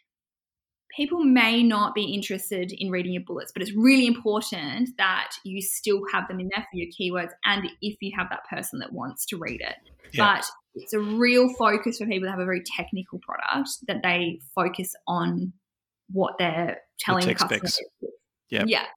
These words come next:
Speaker 2: Absolutely.
Speaker 1: Absolutely. Yeah.
Speaker 2: Couldn't agree with you more there. What about things like video as well?
Speaker 1: Yeah.
Speaker 2: 'Cause
Speaker 1: So
Speaker 2: that's
Speaker 1: video,
Speaker 2: Mm.
Speaker 1: video is amazing. Um, another one that's probably forgotten about a little bit or
Speaker 2: Mm.
Speaker 1: not sure where to start. So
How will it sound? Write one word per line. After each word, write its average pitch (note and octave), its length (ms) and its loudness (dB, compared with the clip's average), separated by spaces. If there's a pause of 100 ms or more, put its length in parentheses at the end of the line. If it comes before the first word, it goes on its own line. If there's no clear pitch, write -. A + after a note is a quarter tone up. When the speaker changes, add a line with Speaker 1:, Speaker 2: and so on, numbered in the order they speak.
(140)
Speaker 2:
Absolutely. A#2+ 500 0
Speaker 1:
Absolutely. F#2 280 -10 (420)
Yeah. - 140 -12 (720)
Speaker 2:
Couldn't A#2+ 240 2
agree A2 240 2
with G2 120 0
you G#2 80 0
more G#2 200 2
there. G#2 300 6
What D#3 80 2
about F#3+ 220 4
things C#3 200 2
like G#2+ 260 2
video G2+ 600 4 (580)
as G2 160 -10
well? F#2+ 280 0
Speaker 1:
Yeah. B3 340 4 (840)
Speaker 2:
'Cause A#3+ 120 4
Speaker 1:
So B3+ 60 6
Speaker 2:
that's B3 160 6
Speaker 1:
video, C#4+ 220 4 (400)
Speaker 2:
Mm. G3+ 340 -6
Speaker 1:
video - 200 2
is A#3+ 80 2 (120)
amazing. E3+ 460 -4 (380)
Um, G3+ 280 6
another A#3 380 6
one B3 140 4
that's G#3 160 -2
probably F#3+ 800 -2 (260)
forgotten C4+ 320 0
about G#3 240 4
a - 40 -4
little G3 160 0
bit A4 380 0
or G#3 300 2
Speaker 2:
Mm. A3 60 6
Speaker 1:
not G#3 160 0
sure G#3 180 -2
where F#3 120 2
to F3 80 -4
start. - 420 -2
So A#3 260 4